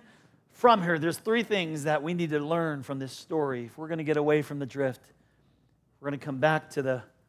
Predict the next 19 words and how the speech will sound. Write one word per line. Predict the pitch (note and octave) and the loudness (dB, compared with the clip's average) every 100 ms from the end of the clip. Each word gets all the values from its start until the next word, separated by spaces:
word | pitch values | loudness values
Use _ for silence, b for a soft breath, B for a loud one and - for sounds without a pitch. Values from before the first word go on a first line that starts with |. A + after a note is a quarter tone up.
| _ _ _ _ _ | _ _ _ _ _
one | - D3+ D#3 C3+ B2 - _ _ _ _ - | -4 2 2 2 -6 -14 _ _ _ _ -2
thing, | E3 D3 B2+ A#2+ | 0 2 0 -6
the | |
real | B2 E3+ E3+ C3+ A#2+ | -2 4 6 4 0
one | A2 D3+ D3 B2 A2+ | -2 2 2 0 -8
thing | - E3 C#3+ B2+ A2+ - _ _ _ | -4 -2 0 -2 -8 -20 _ _ _
sitting | - - D#3 A#2+ G2+ _ _ _ _ _ - | -18 -6 -6 -6 -14 _ _ _ _ _ -8
at | C3 | -6
Jesus' | A#2 C#3 A#2 B2 - - | -4 -8 -8 -14 -16 -16
feet. | D3+ C#3 - - - _ - _ _ _ | -14 -14 -12 -16 -16 _ -20 _ _ _
Number | C#3 D#3 E3 | -2 2 2
one, | D3+ D#3 B2+ A#2+ | 4 4 2 -2
number | A#2+ E3+ F3 | 0 2 4
one, | D3+ B2 - _ _ _ _ _ _ - | 4 0 -12 _ _ _ _ _ _ -10
I | E3 | -2
gotta | B3+ C#3 | 0 0
focus | - F3+ E3 D#3 | 2 0 0 -2
my | D3+ C#3 | 0 2
life | G3 B3+ A#3+ - | 4 4 2 -6